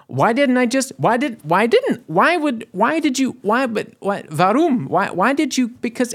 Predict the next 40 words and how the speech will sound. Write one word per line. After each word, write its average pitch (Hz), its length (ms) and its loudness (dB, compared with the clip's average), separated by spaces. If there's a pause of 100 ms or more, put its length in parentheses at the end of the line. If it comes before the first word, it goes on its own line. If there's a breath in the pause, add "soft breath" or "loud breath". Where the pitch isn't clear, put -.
w-, 226 140 -8 (100)
when 269 180 0
did 330 180 -2
you 277 80 0
decide, - 380 -6
how 302 220 -2
did 392 180 -2
you, - 160 -6
why, 226 280 -2
where 285 200 -2
did 339 200 -4
you 254 80 -4
get 392 240 -6
this - 180 -4
from? 135 480 -2 (140)
Why 247 240 0
did 311 180 -2
you 247 80 0
do 247 220 -2
that? 151 420 -4 (160 soft breath)
Why - 120 0
did 330 160 -2
you 208 80 -2
give 226 220 -8
this 403 180 -2
to 147 120 -4
me?" 120 380 -6 (1200 soft breath)
It's 160 120 -6
crazy. 165 340 -2
Sabina 185 360 0
says, 190 180 0
"I 170 60 2
think 240 200 0
it's 202 140 -2
funny 214 260 0
that 165 200 -2
girls 202 500 0 (140)
sit - 600 -4 (360)
and 156 560 -2
lie 170 500 0